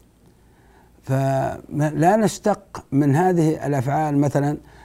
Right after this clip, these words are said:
أن الله عز وجل يجيء يوم القيامة لفصل الخطاب فنقول: "الجائي، الآتي"، هذه الذاري، الصانع، هذه لا، هذه ص-، صفات لأفعال الله جل جلاله تتعلق بأفعال الله،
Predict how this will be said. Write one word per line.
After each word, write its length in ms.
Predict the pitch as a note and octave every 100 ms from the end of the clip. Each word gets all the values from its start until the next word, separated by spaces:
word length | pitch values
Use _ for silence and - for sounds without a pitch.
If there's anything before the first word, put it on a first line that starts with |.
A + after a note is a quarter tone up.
| - -
أن 100 | C#3+
الله 160 | C#3+ C#3
عز 200 | C3+ C#3+
وجل 120 | C#3+
يجيء 440 | C#3 C3+ D3+ C#3
يوم 220 | C#3 C#3
القيامة 380 | C3 C3 D3 C#3+
لفصل 320 | C3 C#3+ D3
الخطاب 360 | C3+ C#3+ C#3+ C#3+
فنقول: 460 | - C#3 C#3 D3 C3+
"الجائي، 600 | C3 C3+ D#3 B2+ B2+ - _ _ - B2
الآتي"، 640 | B2+ D3+ D#3+ C3+ B2+ A#2 - _ _ _ -
هذه 440 | B2 B2+ A#2 A#2 - _ _ _ -
الذاري، 640 | C3 B2 D#3 D#3+ C#3+ B2+ - _ _ -
الصانع، 580 | - - E3 D#3+ C3 - - _ _ -
هذه 460 | C3 D#3+ C#3+ C#3+
لا، 260 | C#3 D#3 -
هذه 540 | B2+ E3 C#3+ D#3 E3+ -
ص-، 260 | - F#3
صفات 560 | - C3+ C#3 G#3 F#3+ - - _ - -
لأفعال 500 | C#3+ B2+ C#3 F3+ F#3+
الله 380 | E3 E3+ E3+ D3+
جل 380 | D3 F#3 E3 D3+
جلاله 420 | E3 G3 G#3 A3 - - _ -
تتعلق 480 | B2 C3 D3+ D#3+ D#3
بأفعال 460 | D3 C#3 E3 E3
الله، 360 | D#3+ F3 A3